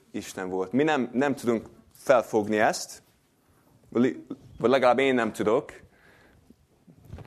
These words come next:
Egyszerű paraszt vagyok Indiánából, de én nem tudok felfogni, kétszer száz százalék az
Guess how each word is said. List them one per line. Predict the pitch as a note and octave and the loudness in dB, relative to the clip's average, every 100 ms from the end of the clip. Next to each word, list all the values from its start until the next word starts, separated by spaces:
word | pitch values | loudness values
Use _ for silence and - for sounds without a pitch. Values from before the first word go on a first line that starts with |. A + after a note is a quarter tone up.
| - _ _ _ _ - _ _ _ | -20 _ _ _ _ -20 _ _ _
Egyszerű | - B2+ - A#2+ A2 | 0 0 0 0 0
paraszt | G2+ A#2+ G#2+ G2+ | 0 0 0 -2
vagyok | - G2+ G2+ G2+ | -4 0 0 2
Indiánából, | A2 G#2 G2+ G2 F#2+ G2 G2+ C3+ C3+ - _ | 0 2 2 0 0 2 2 2 -4 -20 _
de | G#2+ | -2
én | B2 | 0
nem | D#3+ | 0
tudok | - C3+ - | 0 -2 -2
felfogni, | - C3 B2 C3+ A#2+ A#2 A#2 A2+ - _ _ _ _ | 2 2 4 0 0 2 0 -2 -8 _ _ _ _
kétszer | C#3 B2+ - A2 | 0 0 0 0
száz | - A#2 G#2 | 0 0 0
százalék | - G2+ F#2+ G2+ G2 G2 | 0 -2 0 -2 -2 -4
az | F#2+ - - | -4 -6 -16